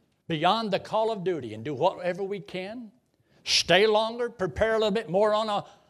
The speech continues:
Saturday night, getting things ready for Sunday morning, and then try to get somebody to come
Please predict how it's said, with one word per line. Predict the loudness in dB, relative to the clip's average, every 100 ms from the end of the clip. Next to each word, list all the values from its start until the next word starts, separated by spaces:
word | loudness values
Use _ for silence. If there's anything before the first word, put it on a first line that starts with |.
| _ _ _
Saturday | 0 6 8 8 4 4
night, | 4 2 2
getting | 2 2 2
things | 0 2
ready | 4 4
for | 4 2
Sunday | 2 0 2 0
morning, | 2 2 0 -6 -8 -14 _ _ _ _ _ -14 -2
and | 0
then | 2
try | 4 4
to | 4
get | 2 0
somebody | -2 0 0 -2 2 2 2
to | -2
come | -6 -6 -4 -6 -12